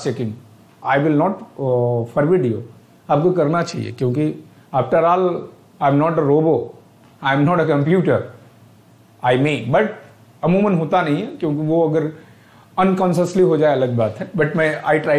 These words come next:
to give you very precise and authentic one। Emotions recollected in tra-, tranquility, this concept, uh, क्या है? पोएट्री क्या है? Spontaneous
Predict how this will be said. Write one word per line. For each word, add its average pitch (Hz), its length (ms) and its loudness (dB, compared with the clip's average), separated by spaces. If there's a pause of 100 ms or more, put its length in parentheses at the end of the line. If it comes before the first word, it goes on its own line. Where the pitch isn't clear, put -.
to 147 100 -2
give 131 260 0
you 120 140 2 (420)
very 135 200 2
precise 131 420 0
and 127 60 -2
authentic 139 480 -2
one। 107 140 -4 (1080)
Emotions 240 400 2
recollected 233 680 2
in 202 100 2
tra-, 175 300 0 (100)
tranquility, 180 540 2 (560)
this 214 220 2
concept, 277 580 0
uh, 139 360 0 (500)
क्या 233 140 4
है? 135 340 -2 (840)
पोएट्री 208 300 4
क्या 226 200 4
है? - 260 -2 (260)
Spontaneous 208 680 2